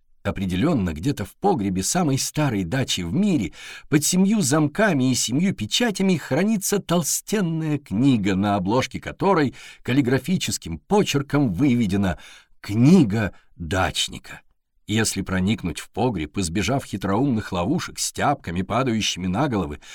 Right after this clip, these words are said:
и разбросанных по полу ржавых гвоздей, поранившихся которые можно тут же заболеть столбняком,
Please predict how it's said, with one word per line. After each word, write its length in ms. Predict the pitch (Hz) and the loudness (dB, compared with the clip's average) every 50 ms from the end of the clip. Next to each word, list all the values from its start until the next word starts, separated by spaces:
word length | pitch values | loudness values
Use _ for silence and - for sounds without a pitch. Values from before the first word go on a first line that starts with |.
| - - - - - | -18 -18 -16 -8 0
и 100 | - 135 | 2 4
разбросанных 760 | 151 165 139 113 110 185 214 196 - - 165 165 143 - - | 4 4 4 2 4 4 4 4 2 0 0 -2 -2 -4 -2
по 200 | - 180 202 190 | 2 4 4 4
полу 240 | - 151 156 156 | 4 2 2 2
ржавых 560 | 143 123 101 95 110 165 170 127 123 120 101 85 | 2 0 -2 -2 0 0 2 2 2 0 0 0
гвоздей, 680 | 90 98 107 95 85 92 120 170 196 170 95 76 71 _ - | 0 0 0 0 -2 -2 -2 -2 -2 -2 -4 -6 -10 _ -10
поранившихся 720 | - 80 82 104 120 123 117 - - 123 110 - - 104 | -6 -4 0 0 0 0 0 -2 -4 -4 -4 -4 -4 -4
которые 540 | - 98 90 - 135 165 156 123 104 104 107 | -4 -4 -4 -2 -2 -2 0 0 0 0 0
можно 360 | 101 104 117 98 120 120 98 | 0 0 -2 -2 -2 -4 -6
тут 300 | - - - 110 104 131 | -6 -8 -6 -4 -4 -2
же 120 | 117 147 | 0 0
заболеть 420 | 139 123 123 113 113 120 135 117 - | 2 2 2 2 2 2 0 0 -2
столбняком, 760 | - - - 101 92 73 87 92 - - 208 220 143 87 | -4 -2 -2 -2 -2 -2 -4 -4 -2 -2 0 0 0 -2